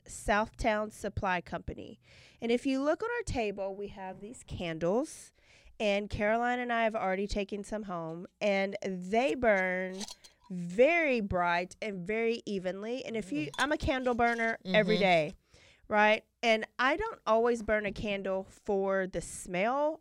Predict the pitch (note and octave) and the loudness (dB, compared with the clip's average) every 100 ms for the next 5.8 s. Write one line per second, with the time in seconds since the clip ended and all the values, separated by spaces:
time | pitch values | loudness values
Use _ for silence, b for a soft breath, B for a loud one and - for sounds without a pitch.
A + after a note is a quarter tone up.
0 | _ G3 G3 A3+ C4+ D4 - A3 G3 F3+ | _ -2 0 0 0 -4 -8 -8 -6 -6
1 | E3+ F3 D#3+ D#3 - F3+ F3 F3 E3+ F3+ | -4 -2 -2 -4 -8 -4 -4 -4 -6 -4
2 | F3 - - F3+ F#3 D#3+ D3+ D#3 - E3+ | -4 -6 -4 -4 -2 -2 -4 -6 -10 -6
3 | D3+ C#3+ G3 D3+ - b b - C#4+ D4 | -6 -2 2 2 0 b b 2 4 4
4 | D#4+ C4+ B3 A#3 G3+ F#3+ G3 G3+ G3 G3 | 0 2 2 4 4 4 4 2 -2 -4
5 | - F#3 F3+ - G3+ D#3+ D3 | -4 -6 -6 -8 -4 -4 -4